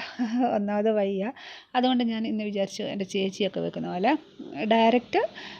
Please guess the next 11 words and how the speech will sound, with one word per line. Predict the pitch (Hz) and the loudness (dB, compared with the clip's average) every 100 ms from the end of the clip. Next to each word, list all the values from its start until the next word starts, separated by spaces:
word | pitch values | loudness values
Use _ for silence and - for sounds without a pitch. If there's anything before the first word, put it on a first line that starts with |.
| - | -2
ഏഹ്, | 220 208 208 - | 4 4 4 4
എല്ലാം | 202 202 202 | 4 4 0
ചേർത്തിട്ട് | - 180 175 185 196 214 359 - - | 4 6 6 2 -4 0 0 -2 -10
തട്ടിപ്പൊത്തി | - 170 175 175 - | -8 -6 -8 -8 -6
വെച്ച്, | 180 175 | -6 -4
വെള്ളമൊന്നും | 190 175 165 175 175 | -2 0 0 0 -4
ഒഴിക്കാതെ | 175 - 185 | -6 -6 -8
തട്ടിപ്പൊത്തി | 180 165 185 175 - | -8 -12 -16 -16 -12
വെച്ച്, | 160 170 | -12 -12
വെച്ച്, | 175 170 - | -16 -16 -14
വെച്ച് | 165 - | -14 -8